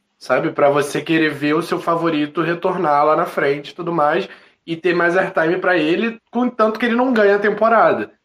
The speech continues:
Que seja pra ele voltar pra temporada pra dar mais uma graça. Então, mas tinha que fazer um teste, não poderia ter, pegar essa twist e testar em Winners at War. Então, eu acho essa temporada um mal necessário <laughs> pra poder ter a twist,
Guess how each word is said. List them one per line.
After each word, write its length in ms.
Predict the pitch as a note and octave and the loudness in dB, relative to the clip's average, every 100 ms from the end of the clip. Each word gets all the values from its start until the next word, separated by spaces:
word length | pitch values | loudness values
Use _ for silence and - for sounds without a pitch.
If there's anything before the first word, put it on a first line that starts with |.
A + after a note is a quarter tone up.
| _ _ _ | _ _ _
Que 160 | - D3 | -12 -12
seja 420 | - F3+ E3+ G3+ | -4 0 2 2
pra 140 | G3 | 2
ele 100 | G3+ | 0
voltar 360 | G#3 G#3+ G3+ G3 | 2 2 4 4
pra 120 | G3+ | 2
temporada 520 | G#3 G3+ G3 F3+ F#3+ | 2 2 2 2 2
pra 260 | G3+ G3+ - _ _ _ _ | 0 -2 -4 _ _ _ _
dar 160 | F3 | -2
mais 160 | F3 F3 | -2 -2
uma 140 | F#3 | -2
graça. 560 | G3 F#3 C#3+ - - A2 _ _ _ _ _ | 0 0 0 -4 -16 -20 _ _ _ _ _
Então, 440 | D#3 D3+ D#3+ E3 E3 | -16 -6 -4 -2 -2
mas 220 | E3+ E3+ | -4 -4
tinha 180 | - A3+ | -4 -4
que 60 | |
fazer 180 | B3 A#3 | -2 0
um 160 | A3+ G#3+ | 0 -2
teste, 500 | F3 E3 E3 - - | 0 2 0 -4 -6
não 120 | D#3+ | -4
poderia 480 | F3+ F#3+ F#3+ G#3 - - | 0 2 2 0 -4 -6
ter, 80 | |
pegar 260 | G3+ F3+ E3 | -4 0 0
essa 180 | D#3 E3+ | -2 -4
twist 420 | E3 D#3+ E3+ G3+ | -4 -6 -4 -6
e 60 | F#3+ | -6
testar 540 | F#3+ F#3+ - - D#3+ | -4 -2 -4 0 0
em 80 | D#3 | 0
Winners 320 | D3+ C#3+ C3+ | 0 0 0
at 160 | C3+ - | -2 -2
War. 300 | A#2+ G2+ G2 _ _ _ _ _ | -2 -2 -6 _ _ _ _ _
Então, 220 | C3 D#3 | -6 0
eu 60 | D#3 | 4
acho 200 | D#3+ E3+ | 4 2
essa 160 | F#3+ F#3 | 0 0
temporada 840 | F#3 - E3+ E3 F3 G3 G3 G3 _ _ _ _ | 0 0 2 2 2 2 2 -2 _ _ _ _
um 120 | F#3 | 0
mal 240 | F3+ E3+ G3+ | 2 2 2
necessário 720 | G3+ G#3 G3+ D#3+ B2+ A#2+ B2+ C3+ G#3+ | 2 0 -2 0 2 2 0 0 -2
<laughs> 140 | A3 - | -4 -2
pra 180 | D#3+ | -2
poder 320 | D#3 D#3 D3+ D3+ | 0 -2 -4 -2
ter 140 | E3 | -2
a 100 | E3+ | 0
twist, 500 | E3+ E3 E3 - G3+ | -2 -4 -6 -6 -6